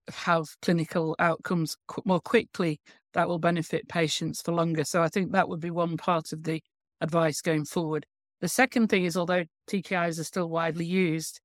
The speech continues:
um, there's a large number of new treatments which are becoming available, which is also welcome to patients. Things like immunotherapy, which have increased survival even further in advanced kidney.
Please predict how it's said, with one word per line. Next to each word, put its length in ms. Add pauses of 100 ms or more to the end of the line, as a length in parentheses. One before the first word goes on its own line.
(400)
um, 460 (220)
there's 160
a 80
large 280
number 220
of 100
new 220
treatments 500
which 180
are 40
becoming 380
available, 480
which 200
is 100
also 320
welcome 440
to 140
patients. 540 (460)
Things 240
like 220
immunotherapy, 920
which 220
have 100
increased 420
survival 500 (300)
even 220
further 360
in 80
advanced 440
kidney. 420